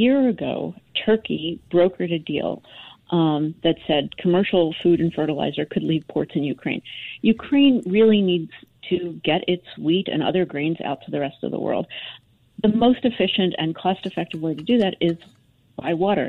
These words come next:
There are overland routes, but they are, um, they're expensive. Uh, they're, they can't carry the same kind of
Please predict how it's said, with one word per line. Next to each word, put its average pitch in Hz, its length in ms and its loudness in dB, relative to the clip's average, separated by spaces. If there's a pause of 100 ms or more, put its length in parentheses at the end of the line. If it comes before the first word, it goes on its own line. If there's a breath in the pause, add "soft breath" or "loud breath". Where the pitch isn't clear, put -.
(160)
There 143 220 -2
are 143 180 0
overland 196 580 2
routes, 208 280 -2
but - 120 -8
they 147 240 -4
are, - 260 -8 (400 loud breath)
um, 143 180 -4 (100)
they're 135 220 -4
expensive. 202 640 2 (220)
Uh, 123 280 -2 (200)
they're, 120 280 -2 (320 loud breath)
they 143 180 0
can't - 240 0
carry 170 220 2
the 170 160 -2
same 156 140 0
kind 143 200 -6
of 139 60 -8